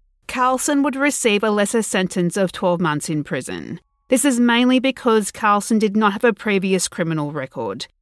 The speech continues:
including multiple charges of theft, drug-related instances and identity theft. Due to time served, Carlson would be released on August third, two thousand and twenty-two. As part of his release, he was not allowed to consume controlled substances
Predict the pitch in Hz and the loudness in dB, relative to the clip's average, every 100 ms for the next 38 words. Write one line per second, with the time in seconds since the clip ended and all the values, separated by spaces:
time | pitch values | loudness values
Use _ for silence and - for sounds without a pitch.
0 | _ 262 226 262 254 240 240 247 233 277 | _ 0 2 2 4 4 4 2 2 2
1 | - 233 214 196 190 196 - - 151 - | 2 2 2 2 0 -2 -4 -8 -8 -10
2 | - - _ - 202 233 220 214 214 196 | -18 -18 _ -4 0 2 2 2 2 4
3 | 180 - 165 - 220 - 214 - - 208 | 2 0 -4 0 0 2 0 0 0 2
4 | 202 196 - 196 196 - 190 180 165 151 | 4 2 -2 0 0 2 0 0 -2 -2
5 | 139 151 - - - - - - _ _ | -4 -4 -6 -8 -10 -10 -12 -12 _ _
6 | _ _ _ _ _ _ 185 247 240 208 | _ _ _ _ _ _ -2 0 0 -2
7 | - 233 226 240 - 202 180 180 - - | -2 0 2 2 0 0 2 2 -2 -8
8 | - 196 - 214 208 220 220 226 196 180 | -2 0 2 2 2 2 2 2 2 0
9 | 175 190 190 196 180 190 - - - 175 | 0 -2 -2 -2 -2 -4 -6 -8 -2 0
10 | 160 190 180 170 156 135 160 156 - 143 | 0 -4 -2 -2 -2 -2 -2 -2 -4 -6
11 | 139 - 120 60 - - _ _ _ _ | -6 -8 -8 -8 -12 -14 _ _ _ _
12 | - 240 - 247 240 254 - 220 190 190 | -2 -2 0 0 2 0 0 -2 2 2
13 | 202 214 214 - - 233 233 240 233 247 | 2 2 2 0 0 2 2 2 2 2
14 | 226 208 - - 226 - - 190 180 190 | 2 2 0 -2 -2 0 0 2 2 0
15 | - 170 151 151 170 - - 135 - 117 | 0 -2 -2 -4 -6 -6 -10 -10 -10 -10
16 | 73 160 | -10 -10